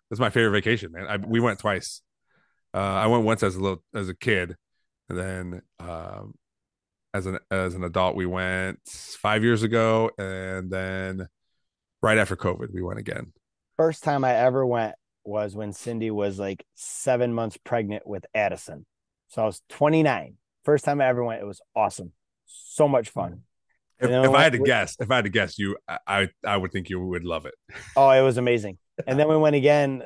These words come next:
Speaker 2: uh, God, what was it? Two summers ago. Not this past summer, but l-, last summer. Um, with all my family and Cindy's family. It was,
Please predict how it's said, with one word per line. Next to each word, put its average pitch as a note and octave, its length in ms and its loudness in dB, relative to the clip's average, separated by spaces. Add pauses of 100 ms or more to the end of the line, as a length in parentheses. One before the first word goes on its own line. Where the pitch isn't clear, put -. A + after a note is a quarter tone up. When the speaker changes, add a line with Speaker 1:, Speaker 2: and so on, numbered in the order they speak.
(160)
Speaker 2:
uh, A2+ 560 -2 (520)
God, G2+ 140 -20
what F2+ 140 -20
was F2+ 160 -20
it? F2+ 140 -20 (300)
Two E3 140 0
summers G#2+ 340 -4
ago. D#2+ 260 -16 (120)
Not C3 180 0
this C3+ 120 -4
past A#2+ 220 -2
summer, G#2 320 -8 (380)
but B2 60 -8
l-, A#2 180 -6
last A#2 200 0
summer. F#2+ 240 -10 (680)
Um, A2 440 2
with A#2+ 280 0
all B2+ 160 4
my B2+ 160 4
family C3 500 -2
and A2+ 140 -6
Cindy's B2+ 320 -6
family. B2 260 -4
It A2+ 60 -4
was, G#2+ 160 -8